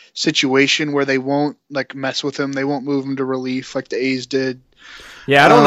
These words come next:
Speaker 2: know what the A's were thinking with that trade. Um,
Speaker 1: uh, what did they get? Alon-,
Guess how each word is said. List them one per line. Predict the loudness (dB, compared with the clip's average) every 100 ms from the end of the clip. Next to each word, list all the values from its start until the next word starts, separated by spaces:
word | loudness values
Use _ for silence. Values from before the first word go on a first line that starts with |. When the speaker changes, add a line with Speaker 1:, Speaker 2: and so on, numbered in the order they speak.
| 8
Speaker 2:
know |
what | 6 2
the | 0 -2
A's | -2 -4
were | -6
thinking | -6 -4 -6
with | -8
that | -12 -14
trade. | -12 -8 -6 -8 -14 -18
Um, | -10 -8 -2
Speaker 1:
uh, | 2 2
what | 4 6
did | 6
they | 4 2
get? | -2 -4 _ -20 -20 -10
Alon-, | -4 2 2 0